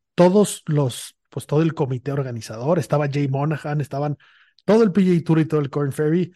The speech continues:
dando estas tarjetitas, felicitando a la gente,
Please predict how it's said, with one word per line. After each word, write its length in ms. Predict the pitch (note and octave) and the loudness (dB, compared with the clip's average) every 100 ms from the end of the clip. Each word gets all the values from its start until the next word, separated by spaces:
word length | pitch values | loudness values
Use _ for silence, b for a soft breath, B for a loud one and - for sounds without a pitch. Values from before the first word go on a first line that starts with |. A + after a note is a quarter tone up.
| b b _ | b b _
dando 380 | B2+ C#3+ D3+ D3+ | -2 2 2 2
estas 220 | C#3 D3 | 2 -2
tarjetitas, 640 | - C3 C3 A#2+ C#3 C#3+ | -2 -8 -8 -6 -2 -4
felicitando 400 | C#3 B2+ - D3 | -4 -6 -6 -4
a 40 | C#3 | -4
la 60 | |
gente, 380 | B2+ C3+ D3+ F#3 | -6 -6 -4 -6